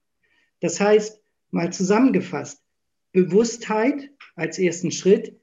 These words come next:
Klarheit gewinnen über die Situation, was brauche ich für mich, was ist mein Bedürfnis,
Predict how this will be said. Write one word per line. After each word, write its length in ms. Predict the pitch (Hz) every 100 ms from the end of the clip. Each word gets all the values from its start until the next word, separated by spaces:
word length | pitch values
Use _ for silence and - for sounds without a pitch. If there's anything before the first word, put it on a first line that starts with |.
| _ _ -
Klarheit 600 | 175 170 214 233 233 -
gewinnen 560 | 214 208 233 262 - -
über 220 | 165 170
die 140 | 156
Situation, 1120 | 143 156 - 147 147 - 190 220 285 277 - _ _ -
was 300 | 180 190 -
brauche 340 | 175 180 185 190
ich 220 | 180 -
für 200 | - 160
mich, 400 | 180 254 - -
was 220 | 175 185
ist 180 | 247 -
mein 200 | 196 190
Bedürfnis, 760 | 185 175 190 185 196 202 -